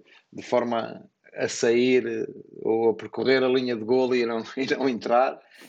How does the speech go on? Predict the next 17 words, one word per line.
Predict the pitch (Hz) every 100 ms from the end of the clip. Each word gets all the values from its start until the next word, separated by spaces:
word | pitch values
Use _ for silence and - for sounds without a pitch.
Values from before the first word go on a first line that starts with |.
| 151
Isso | 143
não | 127
vamos, | 117 120 - - 107
vamos | 117 117 -
saber | 113 113
nunca. | 110 113 123 143 - _ _ _
Eh, | 107 104 101 104 - - - - -
mas | 110 110
que, | - 110
que, | - - 95 95 98 - -
que | -
toca | - 101 107
na | 98
mão, | 98 104 98
toca, | 127 139 107 131 -
e | 101
portanto, | - - 95 92 -